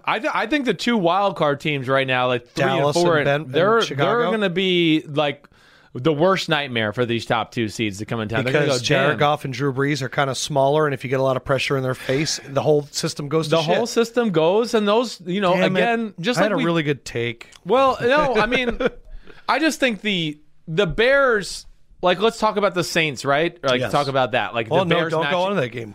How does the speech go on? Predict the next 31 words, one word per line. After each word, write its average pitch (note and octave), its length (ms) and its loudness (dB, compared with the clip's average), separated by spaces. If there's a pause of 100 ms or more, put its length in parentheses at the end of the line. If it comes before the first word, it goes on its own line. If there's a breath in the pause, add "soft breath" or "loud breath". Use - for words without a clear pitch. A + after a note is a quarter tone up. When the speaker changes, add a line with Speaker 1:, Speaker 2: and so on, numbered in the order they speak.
Speaker 1:
Well, G3 120 2
no, F#3+ 60 4
I'm D#3+ 80 -2
saying G3 160 0
the D#3+ 80 0
Bears E3+ 320 2
matching D3+ 340 -2
up D3+ 160 0
with B2+ 120 -4
the A2 80 -4
Saints. B2 240 0
Speaker 2:
Okay, E3+ 240 0
yeah, C#3+ 160 2
yeah. B2+ 80 0
Speaker 1:
Like C#3 160 0
how D3 80 -2
you're D3 180 -2
trying C#3+ 280 -2
to B2 60 -6
say A#2+ 280 2
it. F2 120 -6
Speaker 2:
Yes. C#3 440 -2
Speaker 1:
You F#3+ 60 0
know, E3 220 2
okay, E3+ 460 0 (480 soft breath)
are C#3+ 80 2
you D3+ 120 2
gonna, D#3 340 2 (240)
you D#3+ 100 -2
know, C#3+ 300 2
I, D3 180 -4